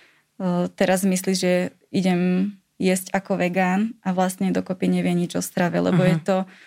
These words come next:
Speaker 1: aj pre profesionálov, je to veľmi ťažké zostaviť vegánsky jedálniček vyvážený.
Speaker 2: Mhm, mhm.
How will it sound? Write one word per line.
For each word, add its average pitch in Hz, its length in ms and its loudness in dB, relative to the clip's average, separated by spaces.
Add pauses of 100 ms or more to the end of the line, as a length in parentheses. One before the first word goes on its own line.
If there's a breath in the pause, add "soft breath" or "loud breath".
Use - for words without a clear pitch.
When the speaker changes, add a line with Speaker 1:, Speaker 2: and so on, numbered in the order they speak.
(160 loud breath)
Speaker 1:
aj 190 160 0
pre 196 200 0
profesionálov, 190 1300 0
je 196 140 0
to 190 160 -2
veľmi 190 320 0
ťažké 180 420 -4 (260)
zostaviť 190 600 -2
vegánsky 185 480 0
jedálniček 175 540 0
vyvážený. 175 680 -2
Speaker 2:
Mhm, 160 300 2 (280)
mhm. 165 240 2